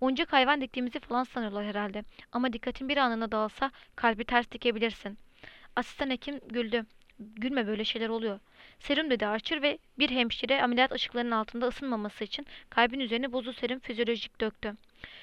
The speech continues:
"Yüzlerce terslik olabilir," dedi Mark elindeki dikiş iğnesini sol kulakçığa girip çıkarken. "İlaca reaksiyondan tut anestezinin çuvallamasına kadar. Ama faturayı hep cerraha keserler." "Çok kat toplanıyor," dedi Archer. "Abe aspiratör."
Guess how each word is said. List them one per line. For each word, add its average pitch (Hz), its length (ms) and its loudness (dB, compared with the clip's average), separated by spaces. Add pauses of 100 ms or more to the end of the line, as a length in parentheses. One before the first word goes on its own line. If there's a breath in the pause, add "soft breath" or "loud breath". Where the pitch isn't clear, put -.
(120 loud breath)
"Yüzlerce 311 440 6
terslik - 360 0
olabilir," 247 360 0
dedi 214 140 0
Mark 208 240 -4 (100)
elindeki 233 420 -2
dikiş 240 320 -4
iğnesini 226 340 -4
sol 254 180 0
kulakçığa 226 500 0 (220)
girip 233 200 -6
çıkarken. 214 520 -4 (560 loud breath)
"İlaca 240 280 2
reaksiyondan 254 560 2
tut - 200 -10
anestezinin 233 800 -4 (340 loud breath)
çuvallamasına 240 640 4
kadar. 202 260 -2 (140)
Ama 269 120 -4
faturayı 285 360 0
hep - 140 -4
cerraha 240 320 8
keserler." 202 560 -2 (960 soft breath)
"Çok 269 220 -4
kat 247 200 8 (360)
toplanıyor," 214 640 -2
dedi 214 200 -2
Archer. 214 400 -2 (320 soft breath)
"Abe 233 220 6
aspiratör." 220 600 -2